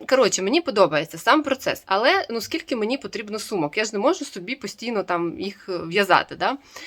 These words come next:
Скільки мені їх треба? Ну, одна, ну, дві, от ще я одну там придумала, буде дві. А так, кажу, я і вам зроблю приємно, і б-, собі, і собі приємно. Тобто я приє-, приємно проведу час, а ви будете, а у вас буде сумка.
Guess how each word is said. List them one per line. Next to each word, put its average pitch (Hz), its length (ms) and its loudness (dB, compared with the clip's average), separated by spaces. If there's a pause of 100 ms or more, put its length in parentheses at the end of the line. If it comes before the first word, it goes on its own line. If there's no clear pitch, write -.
(160)
Скільки 196 300 -2
мені 156 160 2
їх 151 80 -10
треба? 147 320 -6
Ну, 262 160 4
одна, 208 280 6
ну, 254 120 6
дві, 190 300 -2
от 165 120 -4
ще 185 160 2
я 160 140 2
одну 160 160 -6
там 151 160 -8
придумала, 202 480 2
буде 208 240 -2
дві. 170 300 -8 (340)
А - 100 4
так, 523 180 2
кажу, 294 200 2
я 277 280 8
і 240 100 -2
вам 190 300 8
зроблю 240 400 -2
приємно, 330 640 2
і 349 260 6
б-, 262 440 -4
собі, 233 300 2
і 339 240 6
собі 262 260 6
приємно. 196 540 2 (180)
Тобто 233 200 2
я 320 120 10
приє-, 254 320 2
приємно 247 420 0
проведу 214 540 -2
час, 330 380 2
а 196 100 4
ви 247 480 0
будете, 190 480 -6
а 196 100 0
у - 20 0
вас 392 160 2
буде 208 200 -6
сумка. - 220 -12